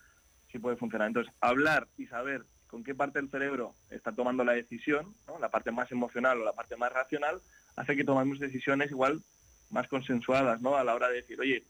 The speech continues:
igual en verdad no necesito esta chaqueta, porque tengo otras trescientas, ¿no? Voy a esperar, y si la próxima semana creo que todavía sigo necesitándola de verdad,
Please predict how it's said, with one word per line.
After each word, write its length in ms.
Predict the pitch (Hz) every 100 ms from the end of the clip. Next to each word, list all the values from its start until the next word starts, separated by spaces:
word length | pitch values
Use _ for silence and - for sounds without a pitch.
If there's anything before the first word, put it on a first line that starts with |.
| -
igual 320 | 110 113 131
en 80 | 131
verdad 220 | 127 131
no 120 | 139
necesito 600 | 139 139 - - 160 160
esta 240 | 92 98 104
chaqueta, 440 | 101 101 131 -
porque 200 | - 98
tengo 200 | 104 117
otras 220 | 123 117 -
trescientas, 600 | 113 - 139 143 - 113
¿no? 180 | 127 -
Voy 160 | 117 113
a 40 |
esperar, 460 | 117 - 123 151 214 - - - -
y 100 | 131
si 120 | 139
la 100 | 120
próxima 320 | 151 156 185
semana 340 | 175 165 135
creo 320 | - 156 165 123
que 100 | 117
todavía 280 | 120 135 143
sigo 360 | 165 147 151 139 _ _
necesitándola 800 | 135 135 143 139 120 139 147 139
de 120 | 131
verdad, 400 | 123 120 120 156